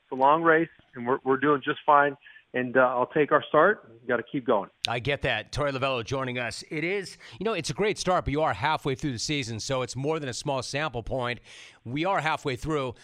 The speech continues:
Speaker 2: Let me ask you about some of your guys. Corbin Carroll has been sensational. I mean, we knew this coming in, but there's so much to like about him. What does he do for your club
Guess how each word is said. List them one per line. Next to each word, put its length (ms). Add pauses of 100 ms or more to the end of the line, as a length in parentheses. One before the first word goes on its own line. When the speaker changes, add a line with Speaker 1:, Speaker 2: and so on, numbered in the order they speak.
(120)
Speaker 2:
Let 20
me 100
ask 180
you 60
about 100
some 140
of 40
your 100
guys. 440
Corbin 300
Carroll 300
has 100
been 240
sensational. 1120
I 120
mean, 200
we 120
knew 140
this 180
coming 260
in, 240 (340)
but 160
there's 200
so 180
much 180
to 100
like 280
about 320
him. 260 (240)
What 220
does 160
he 140
do 180
for 140
your 120
club 420